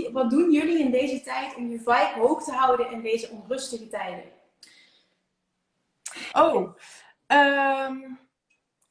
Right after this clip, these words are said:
Speaker 2: ja, ik vermoed dat, eh, dat je doelt op, eh, corona of, eh,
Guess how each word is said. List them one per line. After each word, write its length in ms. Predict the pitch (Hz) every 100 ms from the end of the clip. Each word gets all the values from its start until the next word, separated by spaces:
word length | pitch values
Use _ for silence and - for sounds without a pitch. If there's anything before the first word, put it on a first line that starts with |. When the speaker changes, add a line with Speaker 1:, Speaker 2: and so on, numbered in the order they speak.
| - - _
Speaker 2:
ja, 320 | 233 277 240
ik 140 | 254 247
vermoed 400 | 277 262 339 311
dat, 280 | 269 269 254
eh, 260 | 240 233 233
dat 240 | 233 240 -
je 120 | 220
doelt 360 | 233 254 247 -
op, 320 | 220 226 -
eh, 400 | 214 214 208 202 - _ _ - -
corona 640 | - 214 208 208 208 190 -
of, 280 | 196 190
eh, 100 | 208